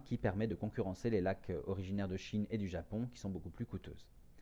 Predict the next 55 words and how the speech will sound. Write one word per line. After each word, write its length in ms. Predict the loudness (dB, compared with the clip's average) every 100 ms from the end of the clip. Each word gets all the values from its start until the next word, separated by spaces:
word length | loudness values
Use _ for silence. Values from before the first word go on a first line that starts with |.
| -18 -18 -18 -18 2
Bref, 160 | 4 8
revenons 280 | 8 8
à 60 | 6
la 100 | 6
salle 180 | 6 6
à 40 |
manger. 300 | 6 8 8
Donc, 140 | 8 4
dans 100 | 4
cette 180 | 2
salle, 400 | 4 6 8 6 4
euh, 180 | 2
Louis 200 | 2 0
quinze 260 | 4 4 4
et 40 |
sa 120 | 4 6
favorite 340 | 6 6 4
reçoivent 300 | 2 4 6
des 140 | 6
intimes. 460 | 4 4 6 6 4 -2 -14 -14 -14 -14 2
Comme 140 | 4
je 80 | 6
le 60 | 4
disais 200 | 6 4
précédemment, 480 | 2 8 10 10
l'appartement 420 | 8 6 4 4 4
est 60 |
divisé 300 | 4 2 2
en 100 | 4
deux 100 | 4
parties. 460 | 4 2 2 0 0 -8 -16 -14 -4 4
L'une 140 | 6
avec 160 | 4 2
les 60 |
pièces 200 | 2 2
de 60 | 4
réception 420 | 2 0 -2 2
donnant 240 | 2 2
sur 160 | 2 0
la 80 | -2
cour 160 | 0
de 80 | 4
marbre, 360 | 6 6 6 4
l'autre 260 | 2 4 2
avec 220 | 2 0
les 60 |
pièces 320 | 0 4 4 2
plus 240 | -4 -2
privées 360 | 2 4 6 6
donnant 220 | 6 2
sur 160 | 2
la 80 | 0
cour 160 | 2 4
des 80 | 6
Serres. 380 | 6 6 6